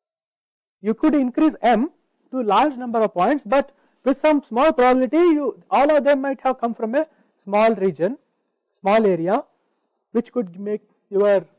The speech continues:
empirical risk minimum hypothesis really bad. Because of that, this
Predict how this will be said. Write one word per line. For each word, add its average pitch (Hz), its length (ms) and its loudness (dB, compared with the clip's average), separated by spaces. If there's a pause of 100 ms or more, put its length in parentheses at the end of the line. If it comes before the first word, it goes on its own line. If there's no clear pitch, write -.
(600)
empirical 196 420 -4
risk 185 220 -8
minimum 175 640 -10
hypothesis 170 680 -10
really 143 240 -8
bad. 110 200 -16 (580)
Because 196 300 -2
of 190 140 -2
that, 233 260 -4
this 220 180 -6